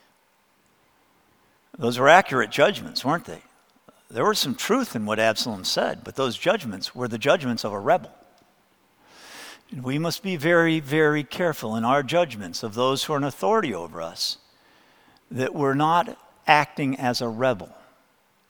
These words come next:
More often than not, the judgments we make about authority are the judgments of a rebel. We must be careful.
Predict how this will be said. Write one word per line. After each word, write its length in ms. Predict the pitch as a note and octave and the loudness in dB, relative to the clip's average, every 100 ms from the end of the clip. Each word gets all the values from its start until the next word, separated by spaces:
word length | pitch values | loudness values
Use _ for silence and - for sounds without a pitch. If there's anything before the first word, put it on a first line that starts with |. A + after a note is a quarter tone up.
| _ _ _ _ - | _ _ _ _ -4
More 260 | A#2 F3+ | 2 8
often 320 | E3+ D#3 - | 10 8 4
than 180 | D3 D#3+ | -4 0
not, 320 | A2+ G2 G2+ | 2 2 0
the 80 | A#2 | -6
judgments 600 | G#2+ B2+ C3+ C#3+ D3+ - | -2 0 0 -2 -8 -8
we 140 | B2+ B2 | -4 -2
make 360 | A#2+ D3 - | -2 -2 -6
about 320 | - A#2 B2+ | -8 0 0
authority 600 | C3+ - E3+ D3+ F#2 F#2+ - - - - - - - | 0 -2 0 2 0 -8 -18 -20 -20 -20 -20 -20 -6
are 120 | G#2+ | -4
the 160 | G#2+ G#2 | -2 -4
judgments 720 | G#2+ C3 D3+ A2 G#2+ - - - _ _ _ _ _ | 2 2 2 -2 -4 -6 -8 -12 _ _ _ _ _
of 140 | A2 | -8
a 100 | G2+ | -4
rebel. 400 | F#2+ A2 F2+ D#2+ - - _ _ _ _ _ _ _ _ _ _ _ _ _ _ _ _ _ _ _ _ _ - _ _ - | 0 0 0 -4 -16 -20 _ _ _ _ _ _ _ _ _ _ _ _ _ _ _ _ _ _ _ _ _ -20 _ _ -12
We 160 | G#2+ | -8
must 460 | G#2 A#2 B2 - - | 0 4 4 2 -4
be 120 | A#2+ | -8
careful. 520 | G#2+ B2 A2+ - G2 | -6 -4 -4 -4 -14